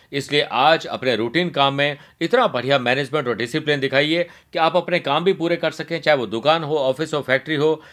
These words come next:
या कोई भी काम हो सकता है, और साथ में पर्सनल लाइफ को भी जी सकें।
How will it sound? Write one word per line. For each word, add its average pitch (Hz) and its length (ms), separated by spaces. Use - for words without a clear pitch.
या 156 100
कोई 190 240
भी 147 120
काम 104 220
हो 104 100
सकता 120 260
है, 170 60
और 170 60
साथ 175 260
में 190 100
पर्सनल 170 440
लाइफ 131 200
को 151 100
भी 151 100
जी 117 200
सकें। 85 260